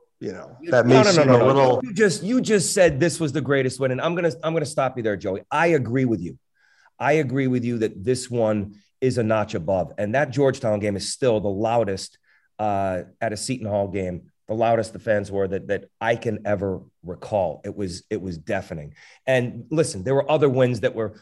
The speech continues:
Speaker 2: probably forgetting, like when Roden hit the, hit the big three at Butler a couple of years ago, when Myles Powell, you know, ad-libbed on the inbounds and told him to shoot it.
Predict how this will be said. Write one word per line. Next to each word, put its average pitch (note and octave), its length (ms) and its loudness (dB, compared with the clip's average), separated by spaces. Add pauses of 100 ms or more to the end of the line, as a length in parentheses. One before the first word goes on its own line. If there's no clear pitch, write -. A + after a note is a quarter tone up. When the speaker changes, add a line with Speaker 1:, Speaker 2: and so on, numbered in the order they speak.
(120)
Speaker 2:
probably B2 260 0
forgetting, A#2+ 500 0
like A2+ 180 2
when A2+ 140 -4
Roden A#2+ 360 0
hit B2 240 -2
the, A2 280 -2 (200)
hit C#3 180 -4
the B2+ 80 0
big A2+ 380 0 (100)
three B2+ 500 0
at B2 320 -6
Butler B2+ 460 2
a A#2 60 -2
couple B2 320 -4
of A#2 60 -2
years B2 280 0
ago, A#2+ 460 0 (180)
when A#2 100 -8
Myles B2 320 -2
Powell, A#2+ 540 -4
you C3+ 80 -4
know, A#2 240 0
ad-libbed B2+ 480 2
on A#2+ 140 2
the A#2 120 -6
inbounds A#2+ 540 0
and A2 160 -8
told B2+ 220 0
him B2 60 -4
to A2+ 60 -2
shoot B2 320 -2
it. A#2 140 0